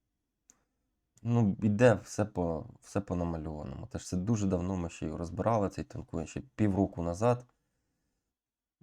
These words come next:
М, все йде, як, як ми і говорили. Тобто вниз. І тут йому ще, це мо-, про цю монету можна взагалі забути поки. Це дв-, рік, два, може, може так спускатися.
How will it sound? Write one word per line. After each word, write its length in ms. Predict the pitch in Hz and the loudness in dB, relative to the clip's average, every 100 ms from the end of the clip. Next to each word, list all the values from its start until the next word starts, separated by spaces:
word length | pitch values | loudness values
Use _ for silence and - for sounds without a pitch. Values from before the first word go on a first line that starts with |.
| _ | _
М, 400 | 90 95 107 110 | 0 4 6 4
все 280 | 101 - 127 | 2 4 4
йде, 320 | 101 101 101 | 6 4 4
як, 220 | 87 82 - | 2 -4 -4
як 220 | 80 - | -6 -2
ми 100 | 104 | 0
і 60 | 92 | 0
говорили. 600 | 90 78 82 76 69 85 - _ _ _ _ _ _ | 0 -6 -6 -8 -10 -14 -20 _ _ _ _ _ _
Тобто 180 | - 76 | -12 -6
вниз. 460 | - 127 123 127 - _ _ _ _ _ _ _ _ - | -2 0 -2 -8 -20 _ _ _ _ _ _ _ _ -8
І 100 | 95 | 0
тут 260 | 139 139 | 2 4
йому 220 | 107 101 | 6 4
ще, 500 | 98 - 90 80 78 - - - | 4 -2 -2 -2 -4 -10 -14 -2
це 140 | - | 4
мо-, 220 | 117 113 | 6 6
про 120 | 101 113 | 2 -2
цю 140 | 135 | 2
монету 300 | 117 123 95 | 4 4 2
можна 220 | 98 101 | 0 2
взагалі 400 | 90 95 104 98 | -2 0 0 0
забути 500 | 78 90 87 82 - | -2 -2 -2 -6 -8
поки. 300 | - 117 - 117 _ _ _ _ _ _ _ _ _ _ _ _ _ _ _ | -14 -14 -14 -20 _ _ _ _ _ _ _ _ _ _ _ _ _ _ _
Це 480 | - 95 95 82 73 - | -4 2 2 2 -4 -10
дв-, 460 | - 82 82 85 90 | -8 -6 -4 -4 2
рік, 260 | 110 95 98 | 2 2 0
два, 380 | 85 95 107 | 0 4 4
може, 360 | 87 85 85 85 | 4 -2 -6 -8
може 280 | - 85 85 | -6 -8 -8
так 200 | - - | -8 -10
спускатися. 680 | - - - 78 - - - | -10 -16 -10 -10 -10 -14 -16